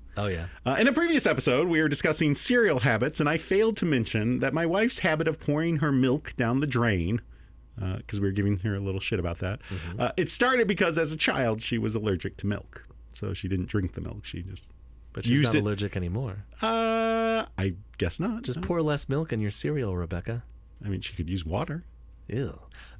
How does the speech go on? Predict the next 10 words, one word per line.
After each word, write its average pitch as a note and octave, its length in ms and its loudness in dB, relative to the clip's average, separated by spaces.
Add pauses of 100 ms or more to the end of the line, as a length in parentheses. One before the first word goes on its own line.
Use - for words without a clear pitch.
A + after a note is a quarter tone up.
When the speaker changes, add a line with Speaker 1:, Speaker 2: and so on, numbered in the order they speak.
(360)
Speaker 1:
Uh, F#2+ 240 -2
Speaker 2:
People G2 220 0
do B2+ 180 4
that. F3+ 180 0
Speaker 1:
my G#2+ 140 2
stepdad G2+ 680 -2 (120)
used F2 260 -6
to, - 920 -12
he, C#3+ 240 -4 (380)
so A#2+ 480 -2